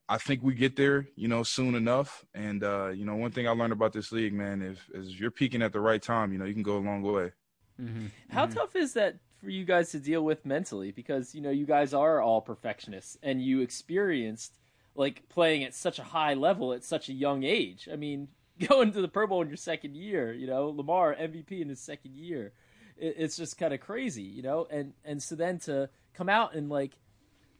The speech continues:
Speaker 3: stub your toe, for lack of a better term, you know, like, how tough is that to get over that mentally? And when you're looking back and saying, "Man, like, I remember what it was like last year," you know?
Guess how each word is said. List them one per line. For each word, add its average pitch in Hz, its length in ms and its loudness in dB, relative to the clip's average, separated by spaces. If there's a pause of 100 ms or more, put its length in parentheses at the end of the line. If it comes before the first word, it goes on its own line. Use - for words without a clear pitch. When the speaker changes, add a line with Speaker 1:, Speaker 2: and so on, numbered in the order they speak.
Speaker 3:
stub - 380 4
your 143 140 2
toe, 156 360 4
for 135 120 -8
lack 123 280 0
of 117 100 -10
a 117 40 -6
better 113 380 -4 (100)
term, 113 340 -8 (340)
you 156 80 -10
know, 147 180 -2
like, 156 380 -4
how 254 260 -2
tough 233 300 0
is 185 140 -6
that 151 180 -2
to 165 100 -10
get 156 220 -4
over 202 240 -4
that 143 160 -2
mentally? 143 500 -6
And 143 240 -10
when 151 260 -6
you're 143 120 -2
looking 165 260 -6
back 147 220 -2
and 139 80 -14
saying, 123 220 -10
"Man, 139 260 -8 (180)
like, 113 260 -12
I 131 120 -2
remember 147 420 0
what 120 100 -2
it 120 60 -4
was 107 160 -10
like 120 180 -8
last 120 360 -6
year," 101 180 -16
you 98 100 -16
know? 104 200 -12